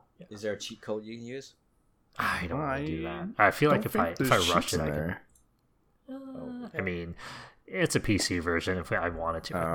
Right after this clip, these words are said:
Speaker 1: go out
Speaker 3: Oh.
Speaker 1: and find mods. That's fine.
Speaker 3: Yeah,
Speaker 1: Uh, like, that's
Speaker 3: that's
Speaker 1: not gonna be why I stopped playing.
Speaker 3: Yeah, like the Thomas and
Speaker 1: Like,
Speaker 3: Tank
Speaker 1: uh,
Speaker 3: mod.
Speaker 1: <laughs> Uh, I really,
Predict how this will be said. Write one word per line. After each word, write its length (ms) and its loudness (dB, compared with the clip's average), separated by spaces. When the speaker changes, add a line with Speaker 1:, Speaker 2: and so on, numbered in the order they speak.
Speaker 1:
go 100 0
out 220 0
Speaker 3:
Oh. 40 -2
Speaker 1:
and 120 -6
find 240 -2
mods. 460 -4
That's 140 -8
fine. 120 -2
Speaker 3:
Yeah, 380 0
Speaker 1:
Uh, 60 -2
like, 200 0
that's 340 0
Speaker 3:
that's 40 -8
Speaker 1:
not 220 -2
gonna 120 -6
be 360 -10
why 160 -8
I 60 -10
stopped 300 -8
playing. 360 -8
Speaker 3:
Yeah, 180 -4
like 180 -2
the 80 -10
Thomas 400 0
and 60 4
Speaker 1:
Like, 100 4
Speaker 3:
Tank 160 0
Speaker 1:
uh, 40 -2
Speaker 3:
mod. 260 -4
Speaker 1:
<laughs> 140 8
Uh, 360 2
I 80 8
really, 360 6